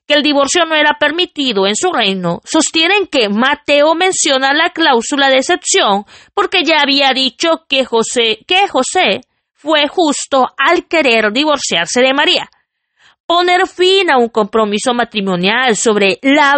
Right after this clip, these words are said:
base de la inmoral-, inmoralidad sexual es permisible. Por otro lado, quienes sostienen que el Señor Jesús sí permite el divorcio en caso de adulterio,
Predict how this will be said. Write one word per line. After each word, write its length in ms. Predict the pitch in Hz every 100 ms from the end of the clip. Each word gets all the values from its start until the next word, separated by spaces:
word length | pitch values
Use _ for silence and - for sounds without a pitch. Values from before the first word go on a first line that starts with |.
| 269
base 500 | 294 339 381 - 294
de 100 | 254
la 120 | 233
inmoral-, 640 | 214 208 202 190 190 196 - -
inmoralidad 1000 | 320 370 339 285 247 226 185 190 214 160 _ _
sexual 640 | - 220 185 - 359 262 - _ _ _ _ -
es 400 | 311 359 - - _ _
permisible. 880 | 220 190 185 - - 180 165 151 - _ _ _ _ _ _ _ _ -
Por 180 | 277
otro 260 | 262 - 302
lado, 720 | 302 339 392 415 320 165 156 - _ _ _ _ _ _ _ -
quienes 460 | 320 330 277 254 -
sostienen 880 | 320 - - 381 415 269 214 196
que 120 | 208 233
el 80 |
Señor 520 | 233 277 262 254 269 262
Jesús 1040 | 349 349 - 370 247 185 175 - - - _ _
sí 240 | - - 381 -
permite 560 | 508 392 370 392 359
el 100 | 294
divorcio 640 | 226 185 190 262 - 170 - _ _ _ _ _ -
en 200 | 233 214
caso 340 | 202 202 339
de 80 | 339
adulterio, 640 | 294 226 202 330 311 175